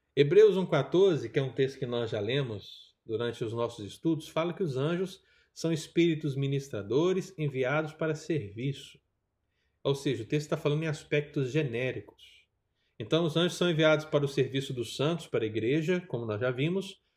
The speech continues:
mas também os serafins têm uma função dirigida a Deus, onde eles estão próximos do trono do Senhor, e eles cumprem essa função.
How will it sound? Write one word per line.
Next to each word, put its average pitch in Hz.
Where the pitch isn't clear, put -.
mas 170
também 190
os 143
serafins 190
têm 165
uma 170
função 170
dirigida 185
a 120
Deus, 98
onde 139
eles 147
estão 147
próximos 175
do 127
trono 117
do 107
Senhor, 98
e 123
eles 160
cumprem 196
essa 101
função. -